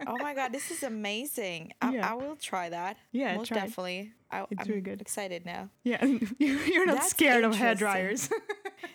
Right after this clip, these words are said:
Speaker 1: Yeah, well, I'm not scared of them. It's just they make me feel awkward <laughs>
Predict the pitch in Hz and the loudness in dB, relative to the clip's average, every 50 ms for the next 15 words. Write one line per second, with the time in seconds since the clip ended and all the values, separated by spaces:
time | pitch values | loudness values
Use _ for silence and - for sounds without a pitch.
0 | - - 208 202 240 226 220 202 185 175 175 170 165 - - - - 190 208 214 | -10 -6 -4 -2 0 0 0 0 0 0 0 -2 -4 -6 -8 -10 -8 -4 -4 -2
1 | 202 190 185 180 180 - - 330 370 370 349 339 339 - - - - 269 339 381 | -2 -2 -4 -4 -6 -8 -8 -8 -8 -6 -6 -6 -8 -10 -8 -8 -6 -4 -4 -6
2 | 349 - - - - - - - 202 190 214 254 - 370 349 320 359 339 330 330 | -6 -6 -8 -8 -8 -8 -8 -6 -4 -4 -4 -4 -4 -6 -6 -6 -6 -6 -6 -6
3 | 339 339 247 - - 240 240 - - - - 240 220 226 - - - - - - | -8 -10 -12 -10 -10 -8 -8 -10 -10 -8 -6 -6 -6 -6 -8 -10 -10 -12 -14 -20
4 | _ _ - 208 220 220 220 226 202 - 202 202 190 - - 190 - - - 156 | _ _ -10 -8 -6 -6 -6 -8 -8 -8 -10 -10 -10 -8 -10 -10 -8 -6 -6 -6
5 | 151 160 - - - - 262 330 - - - - 392 - - | -6 -8 -8 -6 -4 -4 -4 -4 -6 -10 -10 -10 -10 -4 -2